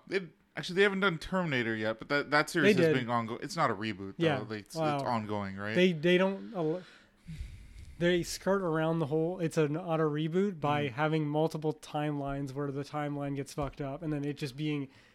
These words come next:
Speaker 2: a different story from a different timeline.
Speaker 1: Yeah, because, like, they fix the past, which changes the future,
Speaker 2: Yeah.
Speaker 1: but something still fucks up in the future, so it goes to the past
Speaker 2: Yeah.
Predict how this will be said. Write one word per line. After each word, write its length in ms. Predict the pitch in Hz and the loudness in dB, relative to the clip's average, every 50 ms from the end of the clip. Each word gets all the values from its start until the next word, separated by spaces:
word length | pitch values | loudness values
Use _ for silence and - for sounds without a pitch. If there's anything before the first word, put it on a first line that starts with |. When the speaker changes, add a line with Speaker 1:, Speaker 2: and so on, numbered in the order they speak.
| _ _ - | _ _ -2
Speaker 2:
a 80 | 165 160 | -2 -2
different 380 | 135 160 156 147 160 151 143 | 0 0 -2 0 -2 -4 -4
story 340 | - - 165 156 156 151 147 | -4 -2 0 2 2 2 2
from 120 | - 151 147 | 0 -2 -2
a 20 | |
different 260 | 143 147 135 143 131 | -2 -2 -2 -2 -4
timeline. 420 | 135 139 135 131 127 123 123 123 123 - _ _ _ _ _ - | -4 -4 -4 -4 -6 -10 -10 -12 -14 -16 _ _ _ _ _ -2
Speaker 1:
Yeah, 160 | 151 165 180 | 4 6 6
because, 320 | 156 143 - 175 160 147 147 | 6 6 6 4 4 6 6
like, 300 | 160 160 151 - - - _ _ _ | 4 4 4 2 -2 -18 _ _ _
they 140 | - 147 151 | 2 2 2
fix 400 | 151 - 180 175 175 - - - | 4 4 2 2 2 2 -6 -4
the 360 | - 175 165 147 139 135 131 131 | 0 4 4 6 6 4 2 2
past, 500 | - 170 147 135 127 127 139 - - - _ - - - | 6 8 10 10 10 8 6 4 0 -12 _ -20 -12 -2
which 220 | 139 139 135 - | -2 0 0 0
changes 360 | - - 175 165 151 143 131 123 | 2 2 2 2 2 -2 -4 -4
the 80 | 131 | -6
future, 400 | 127 - 165 170 160 151 - 139 123 123 | -6 0 2 2 2 2 4 6 6 6
Speaker 2:
Yeah. 120 | 131 127 - - - - - | 6 4 -2 -10 -14 -2 4
Speaker 1:
but 180 | 143 160 156 | 4 4 4
something 320 | - - 190 180 175 175 156 | 6 6 6 6 6 -2 -4
still 240 | - - 170 156 | -2 2 2 2
fucks 320 | 147 - - 165 160 - - | 2 6 6 6 6 6 4
up 160 | 170 160 - | 2 2 2
in 60 | 170 | 0
the 80 | 147 143 | -4 -4
future, 420 | - - 175 165 160 - 143 135 139 | -2 2 2 2 4 4 4 4 4
so 120 | - 156 | 4 2
it 120 | 147 139 | 2 4
goes 200 | 151 180 180 175 | 6 6 6 6
to 100 | - 185 | 4 0
the 100 | 147 139 | 0 0
past 380 | 127 - 131 117 120 131 156 160 | 2 4 4 6 6 4 4 4
Speaker 2:
Yeah. 200 | 156 147 131 117 | 2 0 -2 -4